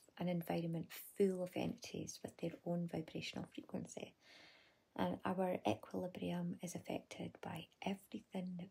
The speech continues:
we come into contact with. So over time, our core frequency and vibration can be altered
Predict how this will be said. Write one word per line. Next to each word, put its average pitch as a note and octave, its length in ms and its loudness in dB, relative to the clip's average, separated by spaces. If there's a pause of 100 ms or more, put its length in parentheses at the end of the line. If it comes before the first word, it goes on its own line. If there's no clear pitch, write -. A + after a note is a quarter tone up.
we F3 160 -8
come E3+ 180 -4
into E3+ 200 -4
contact - 600 -6
with. - 80 -10 (960)
So F#3+ 240 0
over G3 220 2
time, F#3 600 -2
our E3 580 -4 (160)
core F3+ 420 -6 (160)
frequency - 600 -4
and F3+ 160 -4
vibration F3+ 840 -2
can F3+ 180 -4
be F3 220 -6
altered F#3 580 -2